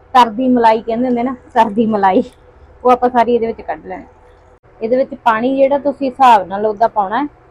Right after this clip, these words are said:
ਕਿ ਤੁਹਾਡਾ ਮਿੱਠਾ ਨਾ ਜਿਹੜਾ ਫਿੱਕਾ ਹੋ ਜੇ। ਬਾਕੀ ਗੁੜ ਦਾ ਜਿਹੜਾ ਮਿੱਠਾ ਉਹ ਫਿੱਕਾ ਹੀ ਹੁੰਦਾ। ਤੇ ਗੁੜ ਆਪਾਂ ਇਹਦੇ ਵਿੱਚ ਇਸ ਕਰਕੇ ਪਾਇਆ ਕਿ ਖੰਡ ਦੇ ਇੱਕ ਨੁਕਸਾਨ ਹੁੰਦੇ, ਦੂਜਾ ਜਦੋਂ ਆਪਾਂ ਗੁੜ ਨੂੰ ਪਾਣੀ ਦੇ ਵਿੱਚ ਘੋਲ ਦਿੰਦੇ ਆ ਨਾ, ਤੇ ਗੁੜ ਜਿਹੜਾ ਠੰਡਾ ਹੋ ਜਾਂਦਾ। ਇਸ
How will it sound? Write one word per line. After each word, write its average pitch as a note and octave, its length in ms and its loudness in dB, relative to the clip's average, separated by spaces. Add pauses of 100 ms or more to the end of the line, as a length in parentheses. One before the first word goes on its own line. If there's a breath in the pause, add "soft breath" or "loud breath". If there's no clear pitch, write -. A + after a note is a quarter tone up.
(140)
ਕਿ B3 60 -6
ਤੁਹਾਡਾ A3+ 280 0
ਮਿੱਠਾ G3+ 380 -4
ਨਾ A#3 140 -6
ਜਿਹੜਾ A3 200 0
ਫਿੱਕਾ G#3 360 -2
ਹੋ G#3+ 60 0
ਜੇ। F#3+ 160 -10 (2250)
ਬਾਕੀ C4+ 220 0
ਗੁੜ B3+ 240 0
ਦਾ C#4+ 140 2
ਜਿਹੜਾ D4 180 2
ਮਿੱਠਾ C#4+ 340 2
ਉਹ D4+ 80 4
ਫਿੱਕਾ B3+ 300 -4
ਹੀ C#4+ 120 2
ਹੁੰਦਾ। B3+ 200 2
ਤੇ C#4 100 -2
ਗੁੜ A3+ 260 4
ਆਪਾਂ C#4 240 4
ਇਹਦੇ C#4+ 140 4
ਵਿੱਚ C#4+ 200 4
ਇਸ A#3 100 -2 (100)
ਕਰਕੇ B3+ 240 -2
ਪਾਇਆ A#3+ 300 2
ਕਿ C4 120 -12
ਖੰਡ G#3+ 340 -4
ਦੇ A#3 100 -2
ਇੱਕ B3 140 -4
ਨੁਕਸਾਨ B3 440 -2
ਹੁੰਦੇ, C4+ 220 -4
ਦੂਜਾ B3 420 -2
ਜਦੋਂ B3+ 220 -4
ਆਪਾਂ C4 220 0
ਗੁੜ A#3 220 -2
ਨੂੰ B3+ 140 -4
ਪਾਣੀ A#3 340 -2
ਦੇ B3+ 80 -12
ਵਿੱਚ C4+ 220 -10
ਘੋਲ C4 320 2
ਦਿੰਦੇ G3+ 240 -8
ਆ A#3+ 60 -4
ਨਾ, D4+ 160 -4 (380)
ਤੇ C4+ 80 0
ਗੁੜ A#3+ 280 4
ਜਿਹੜਾ B3 280 2
ਠੰਡਾ A#3+ 400 0
ਹੋ B3 60 0
ਜਾਂਦਾ। G#3+ 300 -2
ਇਸ A#3+ 300 -2